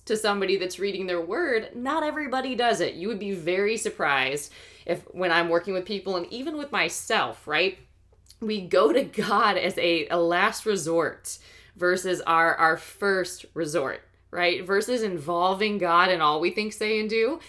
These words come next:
we go to God last. Like, if we have a problem that we're wrestling with, it's very rare that people have <laughs> prayed and asked God for help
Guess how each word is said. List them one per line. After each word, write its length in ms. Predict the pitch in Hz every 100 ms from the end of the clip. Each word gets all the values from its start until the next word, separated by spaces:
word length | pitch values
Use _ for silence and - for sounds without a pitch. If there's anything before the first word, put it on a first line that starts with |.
| - - -
we 100 | 160
go 240 | 185 185
to 80 | 214
God 300 | 202 175 139
last. 440 | 151 139 90 -
Like, 200 | 180 -
if 80 | 170
we 80 | 190
have 100 | 202
a 80 | 185
problem 520 | - 165 170 202 214
that 140 | 185
we're 120 | 165
wrestling 520 | 156 170 254 208 180 151
with, 360 | 143 147 - - - -
it's 160 | 180
very 320 | - 226 269 233
rare 340 | 196 214 208
that 140 | 165 -
people 300 | 214 202 180
have 160 | 156
<laughs> 0 |
prayed 400 | - 214 202 208
and 140 | 208 214
asked 280 | 214 -
God 240 | - 175 175
for 140 | 156
help 240 | 165 135